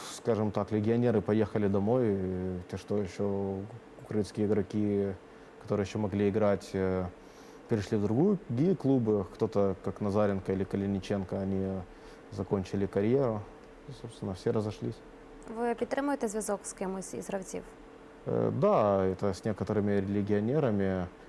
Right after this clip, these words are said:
Speaker 1: и бывшими игроками Таврии. Например, с Василом Гигиадзе, он даже, вот, мы ви-,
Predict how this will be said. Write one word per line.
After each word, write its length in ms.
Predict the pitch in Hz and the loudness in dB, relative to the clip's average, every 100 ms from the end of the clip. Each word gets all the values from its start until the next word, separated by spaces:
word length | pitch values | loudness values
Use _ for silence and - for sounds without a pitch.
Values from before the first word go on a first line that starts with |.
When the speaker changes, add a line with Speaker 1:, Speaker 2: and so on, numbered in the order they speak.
| - | -6
Speaker 1:
и 280 | 104 98 92 90 | -2 0 0 0
бывшими 400 | 120 - 110 104 | -2 -2 -2 0
игроками 440 | 104 - 104 98 | 0 0 0 0
Таврии. 480 | 92 101 95 90 87 90 - - - - | 0 2 2 0 -2 -6 -16 -20 -20 -12
Например, 320 | 95 92 92 92 | -8 -6 -6 -6
с 100 | - | -8
Василом 380 | 95 113 113 104 | -4 2 2 0
Гигиадзе, 480 | 101 107 101 95 | 0 2 4 2
он 160 | 95 90 90 | -2 -4 -6
даже, 180 | 90 95 92 92 95 92 92 92 98 | -4 -2 -2 -2 -4 -6 -8 -10 -10
вот, 100 | 98 - | -10 -6
мы 160 | 104 101 | -4 0
ви-, 400 | 98 101 98 | 2 2 0